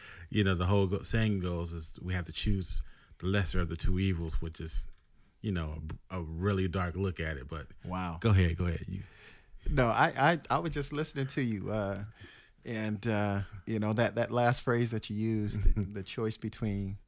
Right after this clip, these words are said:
Speaker 2: or the less, uh, choosing between the lesser of two evils. And
Speaker 1: Right.
Speaker 2: it, what's sad is that most of America feels like they're having to make a choice between the, between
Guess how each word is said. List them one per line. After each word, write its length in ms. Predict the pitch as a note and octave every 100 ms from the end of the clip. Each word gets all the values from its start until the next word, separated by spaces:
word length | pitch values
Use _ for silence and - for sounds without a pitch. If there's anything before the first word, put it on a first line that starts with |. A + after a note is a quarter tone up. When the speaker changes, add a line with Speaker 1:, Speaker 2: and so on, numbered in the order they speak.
| _ - - -
Speaker 2:
or 100 | A#2 G#2+
the 120 | G#2
less, 340 | A2+ B2 -
uh, 140 | G#2+ G2
choosing 380 | - C#3 A2+ G2+
between 440 | G2+ - B2 A2
the 80 | G2
lesser 400 | G#2 A2+ A2+ G2
of 80 | -
two 200 | A2+ G#2
evils. 480 | A2+ G2 G2+ G2
And 360 | G#2+ A2 G#2+ - - -
Speaker 1:
Right. 300 | F#2+ F2+ F2+
Speaker 2:
it, 180 | C#3 C#3
what's 160 | D3 C#3+
sad 540 | - D3+ F3+ C#3+ A2
is 220 | A2 G#2
that 360 | A#2+ A2 G#2 G2 _ _ _ - C3+ A#2+
most 460 | A#2+ D3+ F3+ -
of 120 | A2+
America 540 | G#2+ G#2 A2 G2+ - G#2+
feels 840 | - - C#3+ G#2 F2+ F#2 F#2 - -
like 400 | A2+ A2+ G#2+ - - _
they're 220 | A#2 A#2+ A2+
having 340 | C3 B2+ A#2
to 140 | B2
make 200 | A2+ A2+
a 60 | G#2+
choice 400 | - - A2+ G#2+
between 360 | - A2 B2+ A2
the, 140 | G#2 G2+ - - - - -
between 640 | A#2+ - D3 B2+ A2+ G#2